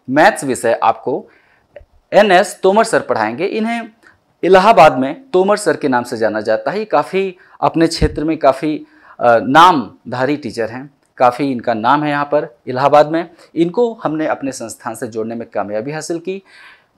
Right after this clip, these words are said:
तोमर सर लगभग बीस वर्षों से गणित विषय पढ़ाते रहे हैं अलग-अलग बड़ी परीक्षाओं की तैयारी के लिए। आप इतना समझ लीजिए कि अगर मैथ्स विषय से आप टीजीटी, पीजीटी परीक्षा पास करना चाहते हैं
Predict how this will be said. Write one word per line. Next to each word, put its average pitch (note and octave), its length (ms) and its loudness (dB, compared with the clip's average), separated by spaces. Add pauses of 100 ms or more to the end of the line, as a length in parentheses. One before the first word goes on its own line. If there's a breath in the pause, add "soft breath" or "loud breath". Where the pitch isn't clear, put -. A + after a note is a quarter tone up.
तोमर A3 240 8
सर A3+ 200 4
लगभग F#3 280 4
बीस F3 340 -4
वर्षों D3 280 0
से C#3+ 140 -6
गणित A#2 300 -4
विषय G#2+ 220 -10
पढ़ाते F#2+ 340 -14
रहे F2 140 -16
हैं F#2+ 220 -20 (920)
अलग-अलग D#3 460 4
बड़ी C#3+ 180 2
परीक्षाओं B2 440 -6
की B2 100 -10
तैयारी A2 300 -4
के E3 160 -4
लिए। F#3 260 -4 (560 loud breath)
आप E3 180 8
इतना G3+ 220 2
समझ G3+ 260 -2
लीजिए G3 240 -2
कि G3+ 140 0
अगर E3+ 200 4
मैथ्स E3+ 320 2
विषय E3+ 260 -4
से E3+ 140 -2
आप E3 160 0
टीजीटी, D3+ 340 -4
पीजीटी C#3+ 360 -6
परीक्षा B2 440 -10
पास D3+ 220 2
करना C3 240 -2
चाहते B2 300 -6
हैं C3 220 -12